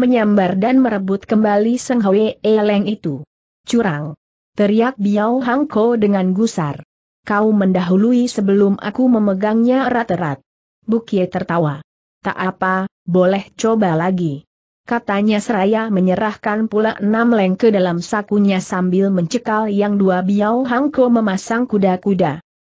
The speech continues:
Serangan Bu Kie dipapaki olehnya dengan pukulan pada pergelangan tangan. Dengan sekali membalik tangan Bu Kie sudah menangkap lengan tangan kanannya,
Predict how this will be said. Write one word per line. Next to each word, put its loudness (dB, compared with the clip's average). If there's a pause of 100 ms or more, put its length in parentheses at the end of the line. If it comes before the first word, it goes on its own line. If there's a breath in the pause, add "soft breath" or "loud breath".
Serangan 0
Bu 0
Kie -2
dipapaki -4
olehnya -2
dengan 0
pukulan -2
pada -2
pergelangan 0
tangan. -6 (320)
Dengan 2
sekali -2
membalik 0
tangan 0
Bu 0
Kie 0
sudah 0
menangkap -2
lengan -2
tangan 0
kanannya, 0